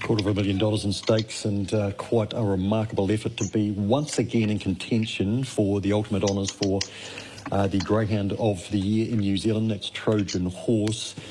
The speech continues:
Um, Brendan, Little Mother won, uh, the most stakes ever of a greyhound in New Zealand. You,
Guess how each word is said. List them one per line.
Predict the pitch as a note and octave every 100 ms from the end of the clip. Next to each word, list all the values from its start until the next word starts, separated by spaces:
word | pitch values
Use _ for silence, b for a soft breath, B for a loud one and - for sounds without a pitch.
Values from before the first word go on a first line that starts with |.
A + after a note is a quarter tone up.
| B B B B B B - -
Um, | - C#3 C#3+ A#2 - D3
Brendan, | D#3 D3 C#3+ B2 A#2 B B B B A#2 A#2
Little | D3 E3+
Mother | B2+ B2 G#2+ G2+ - -
won, | A#2 G#2+ G#2+ G#2+ G2 B B B B B - -
uh, | F#2+ G2+ G2+ G2
the | B2+ A2 A2+ G2
most | A2 A#2
stakes | - A2 G2+ - -
ever | B2+ F#2+ F2 -
of | F#2+
a |
greyhound | E2+ G#2 G2 G2 F2+
in | A#2+ G2
New | F#2
Zealand. | F2 G2+ F#2+ F2
You, | F#2 F2+